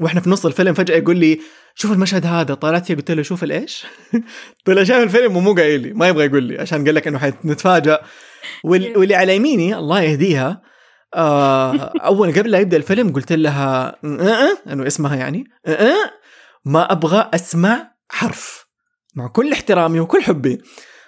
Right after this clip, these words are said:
Speaker 1: قامت طلعت فيها قالت لي: "هي، هي، طيب خلاص، آسفة." من بداية اعتذرت مني. وأنا I'm like: "ليش اعتذرت مني؟" بدأ الفيلم. يعني ما،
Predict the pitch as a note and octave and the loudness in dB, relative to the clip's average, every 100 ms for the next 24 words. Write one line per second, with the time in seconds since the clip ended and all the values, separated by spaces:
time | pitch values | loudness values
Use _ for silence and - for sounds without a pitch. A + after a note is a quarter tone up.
0 | _ E3 D#3+ D#3+ F3 D3 - G3+ F3 D#3 | _ 2 2 0 0 0 0 0 2 0
1 | D3 D3+ D3+ D4 D4+ D4 E3 C#3+ C3 D3 | 0 -4 0 2 2 2 2 2 0 -2
2 | C3+ - C#3+ B2+ - D#3+ _ _ _ C#3+ | -2 0 -2 -2 -10 -14 _ _ _ 0
3 | C3 C#3 F3 C#3 C3 - C#3 - E3+ C3+ | 2 2 2 2 -4 -6 -2 0 2 0
4 | - D3+ B2+ B2+ _ _ _ _ - D#3 | 0 0 0 -6 _ _ _ _ -4 2
5 | D#3 D3 C#3 C#3+ D3 C#3 B2 C3 C3 D3 | 2 4 2 0 -6 -6 -8 -8 -10 -14
6 | C3 C3+ G#3+ _ _ _ _ _ _ G#3 | -16 -16 -20 _ _ _ _ _ _ 0
7 | F3+ - C#3 F3 - - - - - _ | 0 0 -4 -4 -10 -18 -20 -20 -20 _
8 | _ _ _ _ _ _ _ C#3 C#3 C3+ | _ _ _ _ _ _ _ -2 0 0
9 | C3+ C#3 C3+ C3+ C3+ C#3 - D#3 D3+ F3 | -2 -2 -2 -2 -2 -4 -6 -2 2 4
10 | F3+ F3 | 2 0